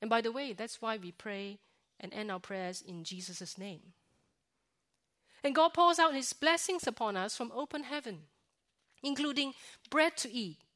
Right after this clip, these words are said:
clothing to wear, safety in our travels, peace in our families,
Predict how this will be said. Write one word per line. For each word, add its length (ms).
clothing 640
to 140
wear, 340
safety 680
in 120
our 140
travels, 760
peace 420
in 220
our 140
families, 600